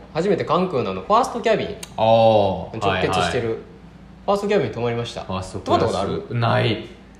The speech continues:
Speaker 1: ないよな。
Speaker 2: ファーストクラスをイメージしたという。
Speaker 1: そうそうそうそうそう。ファーストキャビン。ファーストキャビンにもね、あの、取ったら、ビジネスクラスとファーストクラスだから。
Speaker 2: あ、そうなんや。
Speaker 1: で、あの、グレードが。
Speaker 2: あ、全部ファーストじゃない？
Speaker 1: 違う。
Speaker 2: <laughs> ええ。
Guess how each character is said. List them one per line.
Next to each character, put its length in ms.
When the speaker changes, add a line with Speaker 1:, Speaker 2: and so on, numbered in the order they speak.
Speaker 1:
な 160
い 60
よ 60
な。 80
Speaker 2:
フ 60
ァ 220
ー 40
ス 80
ト 100
ク 120
ラ 120
ス 180
を 100
イ 40
メ 120
ー 80
ジ 60
し 100
た 80
と 120
い 300
う。 40
Speaker 1:
そ 160
う 40
そ 120
う 40
そ 120
う 40
そ 120
う 20
そ 280
う。 20
フ 60
ァ 60
ー 20
ス 60
ト 60
キ 80
ャ 100
ビ 100
ン。 20
フ 160
ァ 140
ー 60
ス 20
ト 80
キ 80
ャ 40
ビ 100
ン 20
に 60
も 100
ね、 280
あ 140
の、 160
取 180
っ 60
た 120
ら、 340
ビ 140
ジ 120
ネ 120
ス 140
ク 120
ラ 100
ス 140
と 100
フ 100
ァ 60
ー 40
ス 60
ト 40
ク 80
ラ 60
ス 80
だ 60
か 80
ら。 120
Speaker 2:
あ、 160
そ 220
う 40
な 140
ん 40
や。 120
Speaker 1:
で、 80
あ 60
の、 100
グ 120
レ 140
ー 60
ド 60
が。 200
Speaker 2:
あ、 40
全 220
部 120
フ 80
ァ 80
ー 60
ス 60
ト 60
じ 80
ゃ 40
な 60
い？ 120
Speaker 1:
違 340
う。 40
Speaker 2:
<laughs> 200
え 800
え。 40